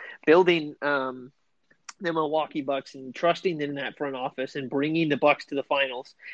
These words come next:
Um, and then you have Chris Paul, who has been on a bazillion. He's like the Ryan Fitzpatrick of the <laughs> N B A. He's been on so many teams. Um, and so many people had just tossed him around and, you know,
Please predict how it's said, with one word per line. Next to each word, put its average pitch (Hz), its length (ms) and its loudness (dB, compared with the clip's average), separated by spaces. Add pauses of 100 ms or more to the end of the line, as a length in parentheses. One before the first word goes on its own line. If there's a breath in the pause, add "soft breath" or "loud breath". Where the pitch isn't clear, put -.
(260 loud breath)
Um, 131 500 0 (580 loud breath)
and 147 100 4
then 165 120 8
you 165 80 6
have 160 160 4
Chris 175 180 4
Paul, 175 400 4
who 156 160 -2
has 139 240 -4
been 147 200 -4
on 139 360 -6
a 160 80 2
bazillion. 160 680 0
He's 160 200 -6
like 170 120 -4
the 143 100 2
Ryan 156 320 2
Fitzpatrick 160 760 -2
of 139 180 -8
the 147 140 -2
<laughs> 220 60 8
N 185 120 2
B 165 160 6
A. 156 280 0
He's 180 240 -4 (140)
been 196 140 0
on 160 180 -4
so 175 240 -4
many 175 220 -2
teams. 151 520 -4 (480 loud breath)
Um, 135 580 2 (400 soft breath)
and 156 140 -6
so 180 140 2
many 170 160 2
people 165 300 0
had 147 100 0
just 147 180 -4
tossed 151 300 2
him 147 140 -6
around 143 360 -2
and, 131 300 -12
you 143 180 -6
know, 135 200 -4